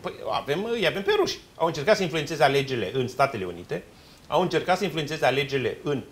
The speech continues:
Franța, au încercat să influențeze alegerile în alte câteva state europene. A-, aici avem în cazuistică cât, cât cuprinde. Deci, vedeți, și asta poate să fie o chestiune,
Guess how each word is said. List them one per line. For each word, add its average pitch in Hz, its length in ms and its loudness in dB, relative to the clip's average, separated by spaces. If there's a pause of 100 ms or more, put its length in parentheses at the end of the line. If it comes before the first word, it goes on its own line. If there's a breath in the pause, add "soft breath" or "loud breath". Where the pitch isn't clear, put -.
(180)
Franța, 120 520 0 (260 loud breath)
au 151 140 4
încercat 196 340 0
să 208 60 -2
influențeze 175 420 -2
alegerile 156 400 2
în 131 60 0
alte 143 220 2
câteva 131 260 0
state - 220 -4
europene. 120 480 -2
A-, 135 220 -2
aici 143 220 0
avem 147 240 2
în 147 60 -4
cazuistică 139 680 2 (420 loud breath)
cât, 147 180 -6
cât 165 200 2
cuprinde. 151 560 2 (400 loud breath)
Deci, 143 400 2
vedeți, 151 520 6
și - 140 0
asta 240 240 2
poate 220 240 0
să 208 140 2
fie 196 160 0
o 185 40 4
chestiune, 180 400 -2